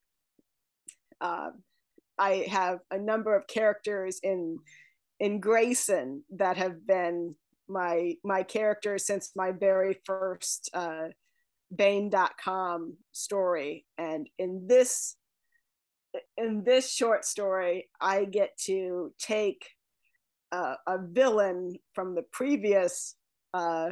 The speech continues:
short story and, and turn him into, uh, the main character without making anything that has been said about him untrue.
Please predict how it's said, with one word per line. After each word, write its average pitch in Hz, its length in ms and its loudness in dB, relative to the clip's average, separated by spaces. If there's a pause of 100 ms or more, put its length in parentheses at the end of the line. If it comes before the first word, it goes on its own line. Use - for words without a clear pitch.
(180)
short 196 300 0
story 165 480 0
and, 165 180 0
and 175 200 -4
turn 190 180 0
him 175 140 -2
into, 165 520 -6 (200)
uh, - 240 -12 (160)
the 175 80 -6
main 165 240 -2
character - 640 -6 (800)
without 269 440 6
making 262 360 4
anything 254 400 0
that 220 100 2
has 208 140 -4
been 220 120 -6
said 226 200 -4
about 214 260 2
him 202 140 -6
untrue. 190 400 -6